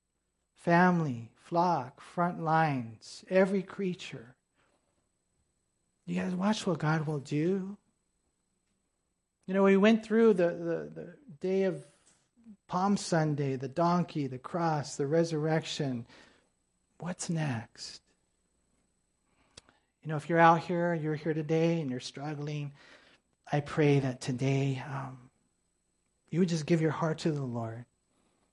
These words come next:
If we're here and maybe we need a fresh filling of the Holy Spirit,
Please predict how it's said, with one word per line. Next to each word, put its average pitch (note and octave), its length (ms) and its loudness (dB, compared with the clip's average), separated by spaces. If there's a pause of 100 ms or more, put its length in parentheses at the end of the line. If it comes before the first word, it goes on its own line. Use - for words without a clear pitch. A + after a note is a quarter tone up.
(600)
If D#3 140 -6
we're F3 120 4
here F#3 460 6
and D#3 220 2
maybe E3 240 0
we E3+ 200 0
need E3+ 320 2
a D#3 60 0
fresh D#3 320 -2
filling F3 360 0
of D3+ 120 -4
the D3 80 -6
Holy D3 280 -6
Spirit, D3 600 -6